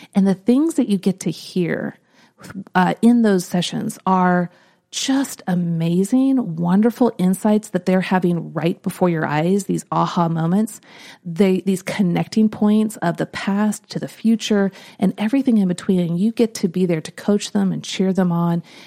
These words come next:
and also to bring clarity from an Enneagram coaching perspective, 'cause they don't know all the ins and outs, um, from the Enneagram. And we get to bring them that clarity so that they can continue to move forward, um, in their journey of growth.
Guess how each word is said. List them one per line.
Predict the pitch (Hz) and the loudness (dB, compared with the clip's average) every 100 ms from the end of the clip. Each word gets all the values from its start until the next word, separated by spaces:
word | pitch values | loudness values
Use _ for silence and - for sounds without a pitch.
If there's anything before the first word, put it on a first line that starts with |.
| - | -4
and | 208 | -4
also | 339 - 349 220 | -4 0 2 0
to | - 233 | 0 0
bring | 214 269 320 | 2 2 0
clarity | - 359 302 165 156 | -2 0 0 -2 -2
from | 190 185 190 | 2 4 4
an | 202 | 2
Enneagram | 190 220 208 214 220 | 2 2 2 0 0
coaching | - 175 - 202 | -2 -4 -2 -4
perspective, | - 190 - 233 - - | -2 -6 -4 -4 -4 -4
'cause | 196 | 0
they | 247 | 0
don't | 285 196 | 0 2
know | 180 220 190 - - - | 4 4 2 -2 -16 -4
all | 175 180 | 2 2
the | 170 | 2
ins | 151 165 156 | -2 -4 -4
and | 165 | -4
outs, | 151 156 - - | -4 -6 -8 -6
um, | 156 143 156 | -4 -4 -6
from | - 175 | -4 -2
the | 160 | 2
Enneagram. | 254 214 - - - - - | 2 0 -4 -8 -10 -16 0
And | 220 | 2
we | 269 | 2
get | 339 | 2
to | 208 | 0
bring | 170 175 190 220 | -2 0 2 4
them | 202 156 | 2 0
that | 156 - | -4 -8
clarity | - 170 170 185 233 247 - - - | -2 0 2 2 2 0 -6 -20 -4
so | 202 | 2
that | 190 185 | 2 2
they | 190 | 0
can | 185 175 | -2 -4
continue | - 180 - - 220 220 | -4 -6 -4 0 2 2
to | 214 190 | 0 0
move | 175 | -2
forward, | - 165 165 160 156 156 151 _ _ _ 165 | -2 -2 0 0 0 -2 -6 _ _ _ -4
um, | 160 160 156 | -2 -2 -2
in | 185 175 | 0 0
their | 165 175 | 0 -4
journey | - 156 156 156 | -8 -8 -6 -6
of | 151 | -6
growth. | - - - - | -6 -6 -6 -10